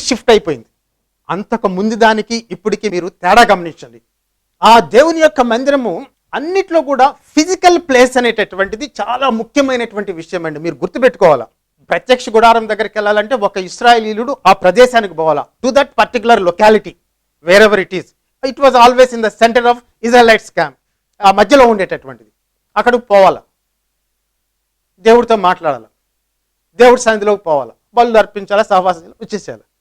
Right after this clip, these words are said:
The point is this, it was a locality, it was a physical place, it is a geographical place. You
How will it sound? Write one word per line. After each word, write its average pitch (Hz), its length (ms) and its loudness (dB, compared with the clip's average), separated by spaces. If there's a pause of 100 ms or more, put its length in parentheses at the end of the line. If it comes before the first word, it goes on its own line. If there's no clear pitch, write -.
(140)
The 202 160 2
point 294 340 4
is 233 60 -2 (100)
this, 214 140 0 (920)
it 247 100 -6
was 269 180 2
a - 100 2
locality, 214 420 0 (240)
it 220 120 -4
was 254 160 4
a - 80 -12
physical 233 400 -2
place, 180 200 -4 (240)
it 262 100 0
is 269 140 2
a - 20 -2 (160)
geographical 269 800 2
place. 202 240 -4 (2750)
You 156 80 -10